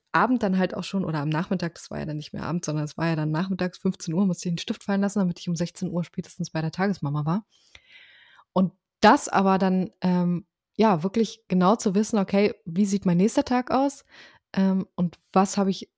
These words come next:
jetzt noch alles zu tun für heute, beziehungsweise was ist wirklich wichtig, was ich heute noch zu tun habe und was kann auch noch bis morgen warten. Und diese, ähm,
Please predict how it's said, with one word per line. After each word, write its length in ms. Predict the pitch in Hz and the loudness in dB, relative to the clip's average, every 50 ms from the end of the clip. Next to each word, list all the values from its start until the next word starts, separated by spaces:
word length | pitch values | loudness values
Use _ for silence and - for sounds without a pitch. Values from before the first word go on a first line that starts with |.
| _ _ | _ _
jetzt 220 | - 190 190 - - | 0 0 0 0 -2
noch 100 | 196 175 | -2 0
alles 260 | - 180 185 - - | 0 0 0 -2 -4
zu 100 | - 175 | -6 -6
tun 340 | - - 220 220 240 233 - | -4 -2 2 2 2 2 0
für 220 | - - - 175 165 | -2 -4 0 0 2
heute, 480 | 175 202 240 240 - 285 285 294 294 - _ - - - - - - _ _ | 4 4 2 2 2 0 0 0 0 -4 _ -20 -20 -20 -20 -20 -20 _ _
beziehungsweise 640 | - 185 180 - 208 202 196 196 196 180 196 - - _ _ _ _ - | -4 -4 -2 2 2 4 4 4 4 4 2 -2 -4 _ _ _ _ -8
was 320 | 185 156 180 190 - - | -4 -2 -2 -2 -2 -4
ist 140 | - - - | -6 -6 -6
wirklich 320 | 170 - 170 - - 160 151 | -4 -4 -4 -6 -6 -6 -6
wichtig, 480 | 147 147 175 190 196 - 262 240 - | -2 0 0 0 0 0 -4 -4 -2
was 140 | 226 214 - | -2 -4 -2
ich 80 | - 220 | -2 -2
heute 160 | 208 202 214 | -2 0 -2
noch 80 | 208 | -2
zu 100 | - - | -4 -6
tun 220 | 202 - 220 214 208 | -4 0 0 2 2
habe 240 | 208 208 220 214 - - - - - _ _ | 2 2 0 -2 -4 -8 -20 -20 -20 _ _
und 140 | - 170 - | -6 -2 0
was 160 | - 196 - | 0 0 0
kann 160 | - 196 175 - | 0 -2 0 0
auch 100 | - 175 | 0 -2
noch 160 | 190 165 - _ | -4 -4 -4 _
bis 220 | _ - 165 - | _ -6 -2 0
morgen 280 | 170 160 170 170 156 143 | 2 2 2 2 0 -2
warten. 380 | 131 135 - - 185 170 160 _ _ _ _ _ _ - - _ - - - - - _ _ _ | -2 -4 -6 -6 -8 -12 -12 _ _ _ _ _ _ -20 -20 _ -20 -20 -20 -20 -20 _ _ _
Und 240 | - 170 170 156 - _ - | -4 -4 -4 -4 -4 _ 0
diese, 680 | 202 220 233 226 254 247 233 233 233 226 233 233 226 220 _ _ _ _ _ _ _ _ _ _ _ _ _ _ _ _ _ _ _ _ _ _ _ _ _ _ _ _ _ _ _ - 190 175 - _ _ _ _ _ - - | 2 4 4 6 6 6 6 6 6 4 4 2 2 -2 _ _ _ _ _ _ _ _ _ _ _ _ _ _ _ _ _ _ _ _ _ _ _ _ _ _ _ _ _ _ _ -14 -14 -14 -14 _ _ _ _ _ -8 -2
ähm, 760 | 180 175 175 175 175 170 170 170 170 170 170 170 170 165 - | 2 4 4 6 4 4 4 2 2 0 0 0 -2 -4 -8